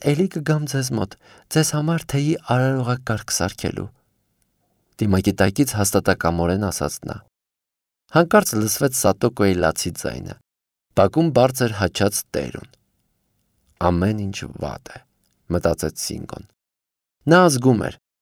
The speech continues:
Կիկուկոն ինչպես է ականջ դնում դարպասի մոտ տեղի ունեցող խլրտոցին։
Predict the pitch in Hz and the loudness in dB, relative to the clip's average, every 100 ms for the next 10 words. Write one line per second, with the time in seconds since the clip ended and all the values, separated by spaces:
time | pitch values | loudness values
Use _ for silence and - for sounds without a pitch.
0 | _ - 123 131 127 123 120 110 104 - | _ 0 0 2 2 4 4 4 0 2
1 | 110 - 85 82 101 101 101 95 95 104 | 2 4 0 2 0 0 -2 0 2 2
2 | 87 85 87 85 87 85 92 - 85 82 | 2 0 2 0 0 0 -2 0 -2 0
3 | 92 85 80 - 85 - 90 85 - 82 | -2 -2 -4 -4 -4 -2 -2 -2 -2 -4
4 | 80 - - | -4 -6 -10